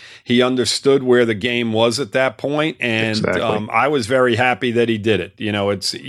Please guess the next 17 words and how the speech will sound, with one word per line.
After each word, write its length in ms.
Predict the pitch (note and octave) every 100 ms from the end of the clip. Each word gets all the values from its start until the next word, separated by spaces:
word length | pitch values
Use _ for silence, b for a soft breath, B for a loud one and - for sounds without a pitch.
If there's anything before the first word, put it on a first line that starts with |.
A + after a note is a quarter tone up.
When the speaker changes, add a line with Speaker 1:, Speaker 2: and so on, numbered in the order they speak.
| B2
Speaker 1:
I 160 | A#2 A#2+
hate, 280 | B2 D#3 C#3+ B B
I 100 | -
use 220 | C3+ D#3
the 120 | A#2+ B2
expression 440 | - C3 A#2 A2+
all 160 | A2+ A#2
the 80 |
time, 360 | G2 B2+ A#2+ G#2
you 80 | G#2+
know, 80 | G2+
you're 160 | G#2
beating 400 | F#2 B2+ C3+ A#2+
a 40 | G#2+
dead 280 | A#2+ B2 G2+
horse. 540 | A#2+ C3 D3 C#3 - -
And 400 | A2+ A2 G#2+